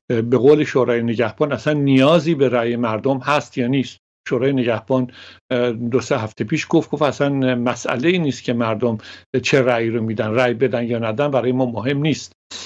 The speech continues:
ولی اینجا به اون مسئله ای که اول انقلاب آقای خمینی گفته بود که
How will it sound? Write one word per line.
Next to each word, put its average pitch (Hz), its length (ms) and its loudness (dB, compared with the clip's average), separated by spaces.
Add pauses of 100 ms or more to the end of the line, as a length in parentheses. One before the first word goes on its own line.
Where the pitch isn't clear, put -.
(200)
ولی 196 280 4 (920)
اینجا 147 600 2
به 127 560 0
اون 160 240 0 (1000)
مسئله 120 500 0
ای 160 100 0
که 151 400 0
اول 131 400 -2
انقلاب 123 720 0 (640)
آقای 135 320 2
خمینی 127 720 2
گفته 123 340 0
بود 117 240 -4
که 117 320 0